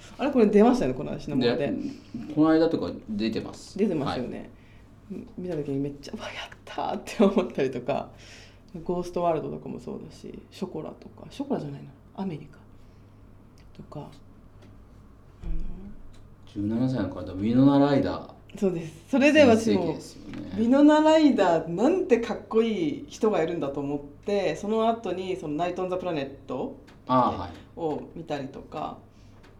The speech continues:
Speaker 1: して、いや、そうなんです。ウィノナ・ライダー、め-、それでなんかすっごい、あの、十七歳のカルテでウィノナ・ライダーが、あの、フランス産のタバコを吸ってるんですよ。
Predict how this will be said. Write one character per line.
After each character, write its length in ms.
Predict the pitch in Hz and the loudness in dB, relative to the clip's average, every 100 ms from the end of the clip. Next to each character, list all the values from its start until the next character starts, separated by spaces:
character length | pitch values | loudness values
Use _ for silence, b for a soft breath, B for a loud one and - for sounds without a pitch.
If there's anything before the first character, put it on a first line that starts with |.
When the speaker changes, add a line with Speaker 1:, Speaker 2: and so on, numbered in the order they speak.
| - - - | -20 -20 -20
Speaker 1:
し 120 | - - | -20 -18
て、 420 | - 165 151 - - - - - - - - - - - - - - - - | -8 -6 -6 -10 -20 -20 -20 -20 -20 -20 -20 -20 -20 -20 -20 -20 -20 -20 -12
い 40 | 160 | -6
や、 280 | 160 151 147 | -4 -4 -8
そ 260 | - 180 165 | -12 -8 -6
う 40 | |
な 80 | 139 | -6
ん 40 | |
で 60 | 139 | -8
す。 80 | 143 | -10
ウ 40 | |
ィ 160 | 160 185 | -8 -4
ノ 120 | 214 | 0
ナ・ 180 | 233 233 | 0 0
ラ 120 | 233 | 0
イ 140 | 214 | 0
ダ 120 | 165 | -2
ー、 100 | 151 | -8
め-、 200 | 143 151 151 - | -10 -10 -12 2
そ 60 | 220 | 4
れ 100 | 240 | 6
で 120 | 226 | 6
な 100 | 220 | 6
ん 60 | 202 | 2
か 100 | 160 | -4
す 160 | - | -8
っ 40 | 165 - | -4 2
ご 100 | 202 | 2
い、 40 | |
あ 80 | 156 | 2
の、 260 | 143 139 B B B B B - | -2 -6 B B B B B -2
十 140 | 202 | 4
七 180 | 226 247 | 6 6
歳 120 | 240 | 4
の 80 | 160 | 0
カ 120 | 151 | -6
ル 100 | 165 | -8
テ 120 | 147 131 | -6 -4
で 120 | 143 | -4
ウ 20 | |
ィ 80 | 160 | -2
ノ 80 | 185 | 0
ナ・ 100 | 202 | 0
ラ 120 | 190 | 0
イ 60 | 143 | -2
ダ 160 | 117 | -4
ー 60 | - | -2
が、 300 | 147 127 135 | -2 -2 -6
あ 60 | |
の、 120 | - 151 | -10 -12
フ 160 | - | 0
ラ 160 | 208 247 | 4 6
ン 120 | 254 | 4
ス 160 | 240 233 | 0 0
産 240 | 233 226 | 2 2
の 80 | 220 | 0
タ 140 | 190 | -2
バ 120 | 185 | -2
コ 120 | 190 202 | 0 -2
を 40 | |
吸 100 | - | -2
っ 40 | |
て 100 | - | -2
る 60 | 190 | -2
ん 60 | 131 | -4
で 80 | |
す 60 | |
よ。 80 | 123 | -10